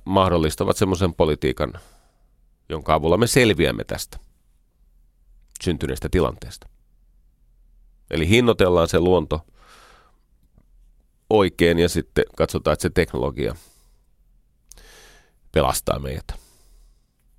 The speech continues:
Kyllä teknologia ratkaisee meidän ongelmat. Ja näinhän minäkin uskon, mut kysymys kuuluu, että pitäisikö? Öö, semmonen Julian Simon, öö,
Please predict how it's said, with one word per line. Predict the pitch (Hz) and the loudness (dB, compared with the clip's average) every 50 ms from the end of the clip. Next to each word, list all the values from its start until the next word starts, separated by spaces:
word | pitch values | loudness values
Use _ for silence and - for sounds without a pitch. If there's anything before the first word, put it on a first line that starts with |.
| _ _ - - - | _ _ -18 -6 0
Kyllä | - 117 139 | 2 4 4
teknologia | - 165 139 - 120 107 95 85 87 85 | 6 4 2 4 4 2 4 4 2 2
ratkaisee | - 78 - - - - 90 67 | 2 0 0 -2 -4 -4 -4 -4
meidän | 62 64 73 73 | -2 0 0 0
ongelmat. | 73 67 57 50 - - - - - - - - 76 | 0 -2 -4 -8 -10 -12 -14 -16 -16 -16 -10 -4 -2
Ja | 85 87 69 60 | 0 0 2 2
näinhän | 101 110 113 113 110 | 2 2 2 2 2
minäkin | 110 107 98 - - - - | 4 4 2 2 2 0 0
uskon, | 95 107 - - - 139 139 131 - - _ _ _ _ _ _ _ _ _ _ _ - | 2 0 0 2 2 2 2 2 -6 -14 _ _ _ _ _ _ _ _ _ _ _ -4
mut | - 95 - - | -4 -4 -2 0
kysymys | - 101 98 90 87 - | 0 0 2 0 -2 0
kuuluu, | - 95 92 90 90 | 0 0 2 2 2
että | 85 - | 0 2
pitäisikö? | - 127 117 101 80 65 - - - - - - - _ _ _ _ _ - - - - - - - - - _ _ _ _ _ _ _ _ _ _ _ _ _ _ _ _ _ _ _ _ - - | 0 2 2 2 0 0 -4 -8 -10 -12 -12 -14 -20 _ _ _ _ _ -20 -20 -20 -20 -20 -20 -20 -20 -20 _ _ _ _ _ _ _ _ _ _ _ _ _ _ _ _ _ _ _ _ -4 -2
Öö, | 76 85 85 87 90 90 90 87 80 73 - - - - - 87 | 2 2 4 4 4 4 4 4 2 2 0 -2 -4 -4 -4 -4
semmonen | 92 110 110 110 113 113 110 107 104 107 | 0 2 2 4 4 4 2 2 2 4
Julian | 135 156 151 131 117 107 104 92 | 4 4 6 6 4 4 4 2
Simon, | - - 139 120 104 95 87 78 71 - - - - - - _ _ - - - - - - - - - | 2 4 4 4 4 2 -2 -4 -6 -10 -16 -20 -20 -20 -20 _ _ -20 -20 -20 -20 -20 -20 -20 -10 -6
öö, | 78 85 87 | -4 -4 -4